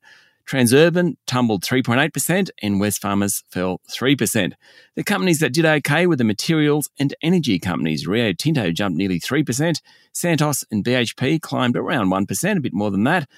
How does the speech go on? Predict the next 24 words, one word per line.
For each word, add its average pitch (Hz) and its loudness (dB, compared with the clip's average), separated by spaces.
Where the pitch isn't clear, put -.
Fortescue 135 2
and 107 0
Woodside 110 -2
also 123 2
ended 90 2
higher. 95 0
There's 123 0
a - 6
mixed 170 2
bag 127 2
in 95 2
terms 131 2
of 98 -4
the 92 0
worst 131 2
performers. 160 2
Car 151 0
sales 151 0
dot 147 -2
com, 156 0
hearing 131 2
implant 147 0
group 156 0
Cochlear, 170 0